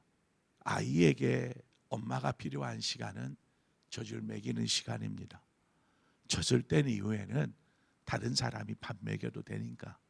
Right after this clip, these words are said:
젖을 먹일 때까지는 엄마의 품이 필요하니까, 지금 한나가 하나님 앞에 그 서원을 갚-, 갚겠다라고 한 그 시간이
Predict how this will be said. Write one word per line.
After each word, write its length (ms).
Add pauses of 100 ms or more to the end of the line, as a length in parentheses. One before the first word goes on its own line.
(840)
젖을 300
먹일 320
때까지는 760 (400)
엄마의 480
품이 340
필요하니까, 680 (720)
지금 420 (340)
한나가 800 (420)
하나님 380
앞에 240
그 140
서원을 520
갚-, 400
갚겠다라고 1600
한 320 (580)
그 160
시간이 640